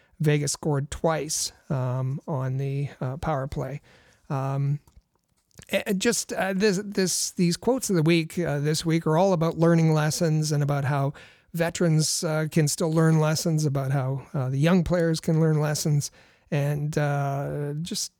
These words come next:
interesting the way, um, uh, Brendan Gallagher's, uh, comments were,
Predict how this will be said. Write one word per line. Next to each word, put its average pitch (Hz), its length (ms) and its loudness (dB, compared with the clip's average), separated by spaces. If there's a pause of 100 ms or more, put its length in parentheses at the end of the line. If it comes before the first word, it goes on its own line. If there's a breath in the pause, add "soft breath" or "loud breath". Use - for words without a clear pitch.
(160)
interesting 170 580 2
the 151 80 2
way, 151 480 -2
um, 147 420 -6 (800)
uh, 139 220 -4
Brendan 151 440 0
Gallagher's, 143 680 -2 (340 soft breath)
uh, 135 120 -4
comments 151 540 0
were, 139 440 -2